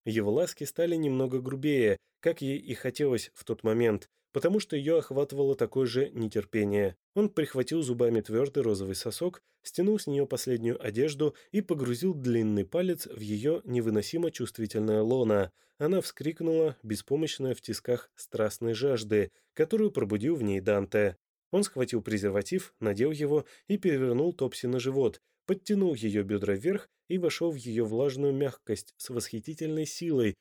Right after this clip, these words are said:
выругавшись на родном языке. «Тебе не больно?» «Не смей останавливаться», возмутилась она, задыхаясь от восторга. «Не останавливайся»,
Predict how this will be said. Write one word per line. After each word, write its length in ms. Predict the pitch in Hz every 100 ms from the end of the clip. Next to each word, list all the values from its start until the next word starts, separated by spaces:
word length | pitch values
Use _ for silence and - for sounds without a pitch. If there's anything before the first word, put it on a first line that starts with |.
| _ -
выругавшись 800 | 113 165 185 165 165 - 147 -
на 200 | 107 107
родном 340 | 170 147 104 98
языке. 600 | 101 98 101 110 104 98 _ _ _
«Тебе 280 | - 101 98
не 100 | 92
больно?» 500 | 95 127 139 127 98 - _ _ _
«Не 120 | 170
смей 240 | 160 139 113
останавливаться», 760 | - 117 120 120 120 - 131 - _ -
возмутилась 600 | 110 104 117 180 175 -
она, 400 | - 110 143 185
задыхаясь 640 | 127 113 107 - 175 180
от 80 | 120
восторга. 640 | 104 95 - 107 98 101 92 _ _ _ -
«Не 100 | 175
останавливайся», 720 | - 160 127 101 98 101